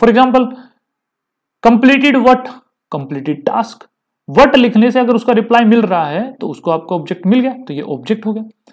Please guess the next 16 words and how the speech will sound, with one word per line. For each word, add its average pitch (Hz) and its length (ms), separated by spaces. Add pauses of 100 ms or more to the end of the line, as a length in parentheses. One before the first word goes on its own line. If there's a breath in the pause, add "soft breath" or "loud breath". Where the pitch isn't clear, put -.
(380 soft breath)
और 165 280
there 247 320
जो 233 160
है, 247 460 (760)
ये 214 100
वर्ड 214 300
थोड़ा 220 160
सा 226 100
भारी 170 400
है, 254 280 (380 soft breath)
अभी 220 280 (720)
समझने 220 560
के, 226 80
अभी 208 200
आप 196 340
जो 180 420